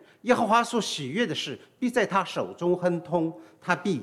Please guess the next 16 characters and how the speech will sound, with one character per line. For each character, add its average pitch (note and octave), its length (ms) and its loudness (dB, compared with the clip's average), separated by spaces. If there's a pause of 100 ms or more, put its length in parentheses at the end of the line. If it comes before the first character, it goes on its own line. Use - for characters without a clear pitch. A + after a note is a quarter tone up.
(120)
看 B2 260 0
见 A#2 300 -4
自 C3 160 -14
己 - 240 -18
劳 A#2+ 260 0
苦 E3 240 -10
的 F2+ 100 -14
功 B2+ 280 -4
效， - 260 -10 (260)
并 B2 200 0
心 F#3+ 240 -2
满 E3+ 360 -6 (380)
意 B2 140 -12
足。” - 220 -20 (1900)
耶 F#3+ 120 8
稣 F3+ 340 2